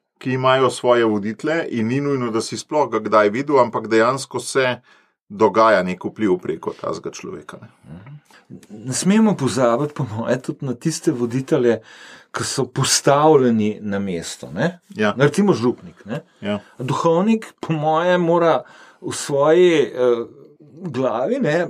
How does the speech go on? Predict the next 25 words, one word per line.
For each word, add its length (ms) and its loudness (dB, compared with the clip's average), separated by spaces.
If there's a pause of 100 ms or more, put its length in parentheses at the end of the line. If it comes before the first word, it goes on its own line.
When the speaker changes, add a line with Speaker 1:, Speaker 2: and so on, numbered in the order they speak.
(160)
Speaker 2:
preden 400 2
postane 440 -4
duhovnik, 600 -2 (520)
bogoslovec, 680 0 (300)
razčistiti 720 0
s 100 -16
tem, 220 2
da 100 0
on 200 2
bo 180 2
voditelj 480 -4
najbrž. 500 -12 (320)
N-, 240 -10
n-, 180 -10 (120)
n-, 200 -4
skoraj 460 2
gotovo, 520 0
ne. 200 -8 (380)
Če 180 -4
bo 120 -2
župnik, 480 0
pa 100 -8
prav 280 2
zagotovo, 720 2
ne. 220 -8